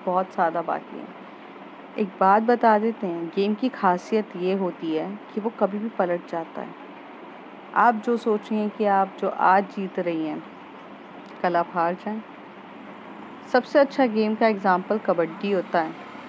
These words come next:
आखिरी प्लेयर भी पूरी टीम को हरा सकता है। तो अगर आप गेम्स के बारे में जानती हो तो आपको पता होगा।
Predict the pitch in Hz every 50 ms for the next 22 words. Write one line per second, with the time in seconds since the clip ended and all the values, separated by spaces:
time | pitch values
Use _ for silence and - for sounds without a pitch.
0 | - - - - - - - - - - - - 190 208 202 - - 233 247 240
1 | - 220 202 196 190 202 208 202 214 202 - 220 202 196 196 196 - 202 190 190
2 | 190 190 208 208 202 185 180 170 170 175 185 - - 175 - - - 190 190 190
3 | 185 - - - - - - - - - - - - - - - - - - -
4 | - - - - - - - - - - - - - - - - - - - -
5 | - - - - - - - - - - - - - - - - - - - -
6 | 170 170 170 170 165 156 - - - 170 - 180 165 165 170 165 160 156 - -
7 | - - - - - - - - - - 175 180 190 202 196 - - 208 185 185
8 | 175 165 170 170 170 160 160 - 160 151 147 147 156 - - 208 214 208 214 208
9 | - 202 180 165 - - 185 185 - 170 160 - 180 175 185 180 180 160 - 170
10 | 190 233